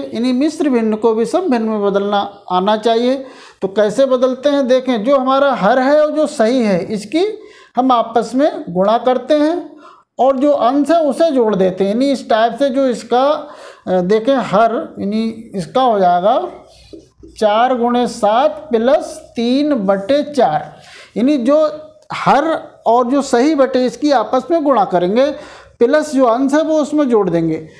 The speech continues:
तो देखें क्या आ जाएगी, सात चौक अट्ठाईस और प्लस तीन अंश जुड़ा उसमें बटे चार, तो अट्ठाईस तीन हो गया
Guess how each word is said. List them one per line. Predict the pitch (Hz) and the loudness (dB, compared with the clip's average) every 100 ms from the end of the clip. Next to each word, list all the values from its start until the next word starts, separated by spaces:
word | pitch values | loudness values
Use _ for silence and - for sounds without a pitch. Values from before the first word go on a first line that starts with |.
| - - _ - | -20 -20 _ -2
तो | 190 | 0
देखें | 185 208 240 240 | 2 0 0 0
क्या | 240 | 2
आ | 214 208 | 2 2
जाएगी, | 214 214 233 349 - - - _ - | 2 2 0 -2 -6 -18 -20 _ -12
सात | - 214 226 226 | -2 0 0 0
चौक | 254 247 220 | 0 0 0
अट्ठाईस | 190 - 160 175 240 302 285 - - - - _ _ - | -4 -4 0 2 2 -2 -4 -12 -16 -20 -20 _ _ -4
और | 190 202 196 | 0 0 -4
प्लस | - 220 240 220 - 220 | -4 0 0 -2 -8 -4
तीन | 226 277 320 294 - - _ _ _ - _ - | 0 0 -2 -6 -12 -20 _ _ _ -20 _ -2
अंश | 180 220 - - | -2 -2 -6 -4
जुड़ा | 185 220 254 254 | 0 2 2 0
उसमें | 269 277 | 0 0
बटे | 214 196 208 | 0 0 0
चार, | 208 214 247 | 2 2 2
तो | 240 226 | 0 0
अट्ठाईस | 196 - 202 226 226 | 0 0 0 0 -2
तीन | 247 247 | -4 -2
हो | 226 220 | 0 0
गया | 247 | 0